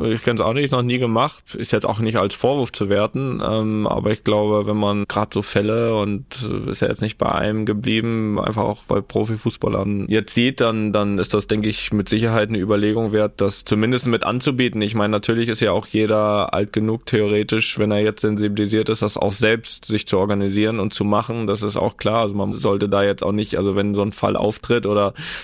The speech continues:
man sowas auch recht spät mal erst, Gott bewahre, aber, äh, erkennt, also dann würde ich jetzt nicht sagen, okay, der Verein ist schuld, weil er das nicht untersucht hat, sondern ich denke, es ist wichtig,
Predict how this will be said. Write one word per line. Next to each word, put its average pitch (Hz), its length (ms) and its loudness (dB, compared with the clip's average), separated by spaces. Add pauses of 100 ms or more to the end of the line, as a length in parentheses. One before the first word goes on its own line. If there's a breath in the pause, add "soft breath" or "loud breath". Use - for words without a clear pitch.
(140 loud breath)
man 98 220 0
sowas 101 300 2
auch 101 320 -2
recht 98 220 -2
spät 104 340 -2
mal 101 160 2
erst, 92 480 0
Gott - 180 0
bewahre, 98 400 2
aber, 92 680 0
äh, - 40 -2
erkennt, 107 440 0
also 101 200 0
dann 101 180 -2
würde 104 120 2
ich - 80 -6
jetzt - 160 -2
nicht 104 140 0
sagen, 92 200 0
okay, 101 240 0
der 95 100 0
Verein 104 320 0
ist 107 100 0
schuld, 107 220 2
weil 101 160 2
er 95 100 2
das 98 200 -2
nicht 107 160 -2
untersucht 104 460 0
hat, 101 120 2
sondern 95 300 0 (440 loud breath)
ich - 60 -8
denke, 98 400 2
es 107 140 -2
ist 104 80 -2
wichtig, - 540 -4